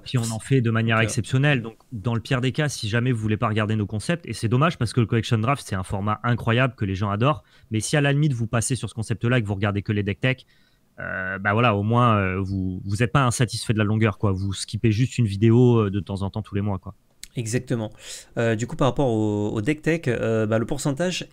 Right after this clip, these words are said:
Speaker 2: est à peu près le même, euh, sauf qu'on a plus de gens qui, euh, aimeraient des vidéos plus longues. Euh, là, il y a cinquante-cinq pour cent qui disent que c'est bon, vingt-six pour cent qui aimeraient des vidéos plus longues et dix-sept pour cent qui aimeraient des vidéos un peu plus courtes et quasiment personne,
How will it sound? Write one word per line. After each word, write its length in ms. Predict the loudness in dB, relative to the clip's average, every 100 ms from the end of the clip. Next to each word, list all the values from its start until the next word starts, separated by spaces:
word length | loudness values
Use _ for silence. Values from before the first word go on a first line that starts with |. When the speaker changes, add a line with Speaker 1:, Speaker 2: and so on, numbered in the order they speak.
| -4
Speaker 2:
est 200 | -2 -2
à 100 | -6
peu 140 | -4 -4
près 180 | -2
le 80 | 0
même, 300 | 0 -2 -4 -8 -18 -20 _ -2
euh, 920 | 2 4 4 4 2 2 2 0 -2
sauf 180 | -4 -2
qu'on 140 | -2
a 80 | -2
plus 280 | -4 -6 0
de 80 |
gens 260 | 0 0 -6 -8
qui, 260 | -4 0
euh, 140 | 0 0
aimeraient 240 | 0 0
des 100 | 0
vidéos 180 | 0 -2
plus 160 | 0
longues. 260 | 0 0 -2 -2
Euh, 100 | 0
là, 100 | 0
il 60 |
y 40 | 0
a 40 |
cinquante-cinq 460 | -2 -4 -4 -6 -6
pour 160 | -4
cent 180 | -2 -2
qui 120 | -4
disent 180 | -6 -6
que 100 | -6
c'est 160 | -4 -4
bon, 160 | -4 -8 -16 -20 -10
vingt-six 340 | -2 0 -2
pour 160 | -6 -8
cent 160 | -6 -6
qui 140 | -4
aimeraient 120 | -4
des 60 | -4
vidéos 200 | -4 -6
plus 120 | -6
longues 180 | -6 -4
et 80 | -6
dix-sept 260 | -4 -4 -4
pour 160 | -6
cent 140 | -6 -6
qui 100 | -8
aimeraient 160 | -8
des 100 | -6
vidéos 240 | -4 -4 -4
un 60 |
peu 80 | -4
plus 140 | -8
courtes 260 | -8 -8 -10
et 100 | -12
quasiment 480 | -4 -2 0 0 -2
personne, 480 | -2 -2 -2 -4 -6